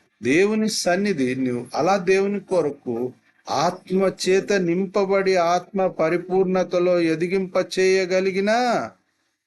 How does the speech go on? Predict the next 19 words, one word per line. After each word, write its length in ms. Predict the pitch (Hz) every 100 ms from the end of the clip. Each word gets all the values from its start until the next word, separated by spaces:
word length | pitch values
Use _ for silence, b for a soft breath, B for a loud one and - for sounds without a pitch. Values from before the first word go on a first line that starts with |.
| _ _ 123
నడిపింపు, 840 | 135 147 160 156 127 107 110 98 - _ _ -
అలా 180 | 175
నన్ను 580 | 196 196 180 170 165 151
నడిపించు 680 | 143 139 135 - 147 127 131
ప్రభువా. 540 | - 127 117 110 110 -
ఇది 180 | 120 165
నమ్ 240 | 180 180
దేవుడు 240 | 170 180
మనతో 380 | 175 175 170 180
మాట్లాడుతున్న 760 | 170 151 131 135 120 - 120 117
మాటలు. 600 | 113 120 127 - 123 120 - B B B -
అలాంటి 420 | 127 175 196 208
క్షేత్రం, 680 | 196 - 190 202 196 156 113 - 123
మనం 220 | 131 135
క్షేత్రము 640 | - 165 175 202 190 190
అంటే 340 | 185 185 196 208 b b b b
వ్యవసాయ 800 | 127 151 185 185 - 190 190 196
క్షేత్రము 760 | 196 - 190 190 196 190 190 214
అంటాం. 400 | 156 131 113